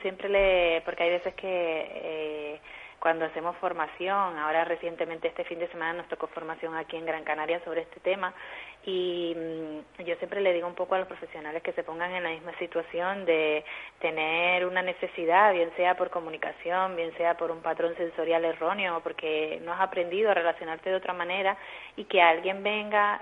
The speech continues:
te agarre, no te deje moverte, lo que se van a provocar son conductas de defensa,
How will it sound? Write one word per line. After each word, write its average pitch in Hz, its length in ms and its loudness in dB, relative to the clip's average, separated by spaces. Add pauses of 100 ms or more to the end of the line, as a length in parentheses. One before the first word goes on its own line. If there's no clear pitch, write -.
te 165 80 -4
agarre, 180 640 8
no 175 140 -2
te 170 80 0
deje 165 200 0
moverte, 170 800 4 (520)
lo 202 140 6
que 190 100 0
se 185 100 2
van 170 140 4
a 180 100 4
provocar 208 400 2
son 208 120 -6
conductas 196 460 0
de 196 80 2
defensa, 170 640 0